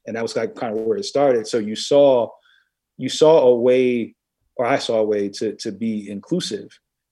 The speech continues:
you know, and to, and to, to kinda empower people in a way just through partying.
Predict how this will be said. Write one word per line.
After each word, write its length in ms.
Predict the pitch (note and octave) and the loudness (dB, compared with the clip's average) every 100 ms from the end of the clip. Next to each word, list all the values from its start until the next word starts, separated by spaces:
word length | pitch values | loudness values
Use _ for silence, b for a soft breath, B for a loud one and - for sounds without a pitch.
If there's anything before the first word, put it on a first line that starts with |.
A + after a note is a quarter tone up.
| _ | _
you 120 | A#2+ | -8
know, 240 | A2 G#2+ G#2+ | -4 -2 -4
and 200 | G#2+ G2+ | -6 -8
to, 260 | - A2 A2 | -2 -2 -2
and 200 | A2 G2+ - | -8 -10 -4
to, 400 | A2 G#2 G2+ - | -2 -2 -4 -10
to 140 | - A#2 | -10 -8
kinda 280 | A#2+ A#2+ G#2+ | -6 -6 -6
empower 420 | G2+ B2+ C3 B2 | -6 -2 2 2
people 440 | - A#2 A2 G#2+ | 0 -8 -4 -4
in 160 | A2 G2+ | -4 -8
a 60 | |
way 460 | G2+ G2+ B2 A#2+ A2 | -4 2 2 2 -2
just 240 | G#2+ C3+ | -4 -4
through 100 | - | -6
partying. 420 | B2 D3 B2+ F2 | -4 0 0 -2